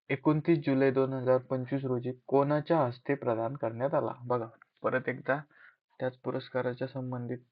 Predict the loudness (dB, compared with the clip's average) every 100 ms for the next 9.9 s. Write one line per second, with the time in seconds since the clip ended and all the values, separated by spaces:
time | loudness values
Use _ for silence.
0 | -12 -10 -6 -6 -6 -4 -6 -6 -8 -8
1 | -8 -10 -8 -8 -8 -16 -20 -20 _ -2
2 | 0 2 4 4 2 0 0 0 -2 -4
3 | -14 _ -6 -6 -4 -4 0 0 0 -4
4 | -4 -2 -2 -2 -6 -10 -12 -16 -20 -20
5 | _ _ _ _ _ _ _ _ -2 0
6 | 4 4 2 -4 -4 -2 -4 -2 -4 -4
7 | -8 -8 -10 -4 -2 -2 -4 _ 2 4
8 | 4 2 -4 _ -6 -4 -4 -6 -10 _
9 | -10 -10 -8 -6 -6 -6 -4 -4 -4